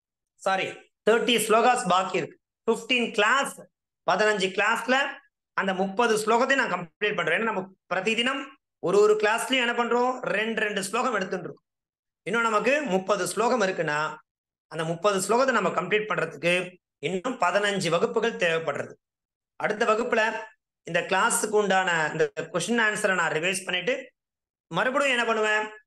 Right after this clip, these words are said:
பா-, முழுக்க நைன்டி ஃபைவ் ஸ்லோகாஸை முடிஞ்ச உடனே மறுபடியும் இதே மாதிரி சின்ன சின்ன கேள்விகளா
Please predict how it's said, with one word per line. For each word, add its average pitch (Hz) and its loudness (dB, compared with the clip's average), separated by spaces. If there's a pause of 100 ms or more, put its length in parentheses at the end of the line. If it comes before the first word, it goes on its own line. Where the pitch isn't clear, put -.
(260)
பா-, 175 -2 (140)
முழுக்க 247 2 (540)
நைன்டி 208 2
ஃபைவ் 202 2
ஸ்லோகாஸை 226 4
முடிஞ்ச 185 -2 (400)
உடனே 196 2 (320)
மறுபடியும் 240 0
இதே 214 2
மாதிரி 202 0 (240)
சின்ன 190 -4
சின்ன 175 -2
கேள்விகளா 202 0